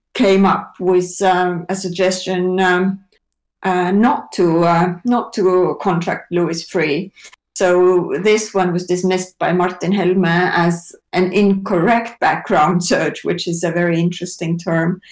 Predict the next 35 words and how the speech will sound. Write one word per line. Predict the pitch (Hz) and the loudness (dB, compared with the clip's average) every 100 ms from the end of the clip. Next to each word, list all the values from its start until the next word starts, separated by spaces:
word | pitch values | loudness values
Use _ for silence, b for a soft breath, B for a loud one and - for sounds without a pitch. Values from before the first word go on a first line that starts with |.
| B _ _ _ _ - | B _ _ _ _ -2
And, | 196 202 202 | 2 2 2
um, | 220 196 202 196 202 196 - _ - | 4 4 4 4 2 -2 -6 _ -16
strangely | 196 240 262 285 262 196 | -6 0 2 2 2 2
enough, | 196 180 - - - - | 2 2 -2 -8 -20 -8
um, | 208 202 185 185 196 196 b b - - | -2 2 2 2 -2 -4 b b -20 -8
the | 196 196 196 196 190 185 - | -2 2 4 2 0 -4 -4
Prime | 226 214 | 0 2
Minister | 214 196 196 208 | 2 2 0 -2
Jüri | 214 214 220 | 0 0 2
Ratas | 269 381 - 208 208 | 2 0 0 -2 0
has | 233 202 208 | 0 0 0
just | 247 247 - | -2 -2 -2
commented | 233 226 214 180 | -2 0 -2 -2
on | 190 202 | 0 0
the | 220 | 2
whole | 214 202 | 2 2
issue | 190 202 196 190 185 | 0 -2 0 0 2
that | 190 190 - | 0 -2 -4
it's | 202 - - | -4 -4 -2
only | 240 254 226 208 214 | 0 2 2 2 2
Louis | 240 247 240 - | 2 2 0 -2
Freeh | 277 277 | -2 0
himself | 294 277 370 247 - | 0 0 0 0 0
who | 208 208 | -2 0
can | 196 196 190 196 B B _ - | 2 2 2 -2 B B _ -2
tell | 233 202 208 226 226 | 2 4 4 2 0
whether | 220 208 208 214 | 0 2 2 2
he | 226 226 220 | 2 2 2
has | 185 175 185 | 2 2 0
a | 196 | -2
conflict | 196 196 226 214 | -2 -2 -2 -2
of | 214 202 | -2 0
interest | 202 202 214 - | 0 -2 -8 -4
or | 214 240 | -2 2
not | 330 214 - | 2 0 -4